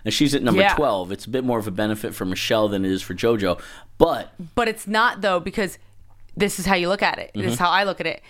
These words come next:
Speaker 2: Michelle Waterson has legitimacy beyond legitimacy from other organizations. She was the Invicta
Speaker 1: Invicta
Speaker 2: champ.
Speaker 1: champion. Uh-huh.
Speaker 2: She ruled all. The, I mean,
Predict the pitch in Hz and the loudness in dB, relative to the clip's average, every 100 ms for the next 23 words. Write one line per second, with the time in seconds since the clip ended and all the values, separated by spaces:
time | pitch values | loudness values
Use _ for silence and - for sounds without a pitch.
0 | - - 226 180 202 214 214 165 175 165 | -12 -4 -2 0 0 -2 -2 0 0 -2
1 | - - - - - - 180 185 208 202 | -10 -20 -20 -20 -14 -4 -2 0 0 0
2 | 190 202 160 175 175 214 254 220 190 175 | -2 -4 -4 0 4 4 2 0 0 -2
3 | 165 - 170 175 - 185 185 180 165 151 | -2 -4 -4 -2 2 2 2 0 0 0
4 | 208 202 160 - 208 170 170 160 190 208 | 0 -2 -4 -4 -2 0 -2 0 -2 0
5 | 185 185 202 196 208 104 95 107 - - | -2 0 2 2 2 -2 -6 -8 -12 -10
6 | 113 175 226 165 208 220 202 - 196 196 | -4 -2 -2 -2 0 0 0 2 4 4
7 | 156 - - - - 247 - 233 220 220 | 2 -4 -18 -10 0 0 2 0 0 -8
8 | 196 | -10